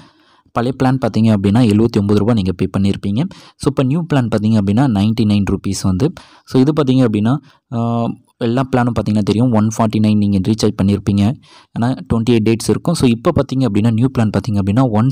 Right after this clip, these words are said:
செவன்ட்டி நைன் ருப்பீஸ் வந்து பார்த்துருப்பாங்கன்னா தெரியும். So, ஒன் செவன்ட்டி நைனா வந்து அதை இன்க்ரீஸ் பண்ணியிருக்காங்க. So, எ-, ப்ரீவியஸ் பிளான் பார்த்தீங்க அப்படின்னா, இரநூத்தி பத்தொம்பது ரூபாய் பிளான் வந்து இரநூத்தி அறுபத்தி ஒம்பது தான் அவங்க வந்து இன்க்ரீஸ் பண்ணியிருக்காங்க. So, இதே மாதிரி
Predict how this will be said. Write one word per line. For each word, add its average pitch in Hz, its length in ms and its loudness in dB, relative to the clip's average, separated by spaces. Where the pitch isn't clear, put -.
செவன்ட்டி 104 380 0
நைன் 95 220 0
ருப்பீஸ் 131 320 -2
வந்து 131 160 -2
பார்த்துருப்பாங்கன்னா 107 640 -4
தெரியும். 113 200 0
So, 123 140 0
ஒன் 127 120 0
செவன்ட்டி 120 360 2
நைனா 104 300 0
வந்து 123 160 -6
அதை 98 180 -2
இன்க்ரீஸ் 98 320 -2
பண்ணியிருக்காங்க. 98 560 0
So, 143 160 4
எ-, 123 400 2
ப்ரீவியஸ் 170 380 -2
பிளான் 123 180 0
பார்த்தீங்க 123 280 2
அப்படின்னா, 113 240 0
இரநூத்தி 120 360 0
பத்தொம்பது 104 380 -2
ரூபாய் 131 220 0
பிளான் 101 280 -2
வந்து 95 160 0
இரநூத்தி 143 380 0
அறுபத்தி 120 260 -2
ஒம்பது 110 200 2
தான் 120 260 0
அவங்க 101 180 2
வந்து 101 220 2
இன்க்ரீஸ் 101 320 0
பண்ணியிருக்காங்க. 104 480 2
So, 160 140 4
இதே 160 160 4
மாதிரி 165 120 2